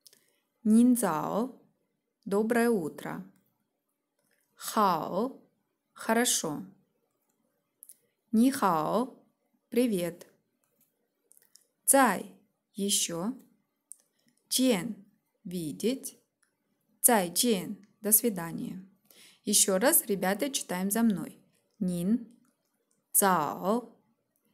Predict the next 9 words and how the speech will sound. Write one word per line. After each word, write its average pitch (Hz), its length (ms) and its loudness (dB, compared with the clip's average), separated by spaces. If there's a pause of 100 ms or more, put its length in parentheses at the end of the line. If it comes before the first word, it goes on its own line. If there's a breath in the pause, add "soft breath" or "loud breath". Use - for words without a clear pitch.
(180)
Нин 220 260 6
цао. 175 720 -2 (800)
Хао. 180 760 -2 (840)
Ни 233 220 6
хао. 170 680 -4 (960)
Цай. 240 420 2 (920)
Чен. 196 520 0 (680)
Цай 208 320 4
чен. - 440 0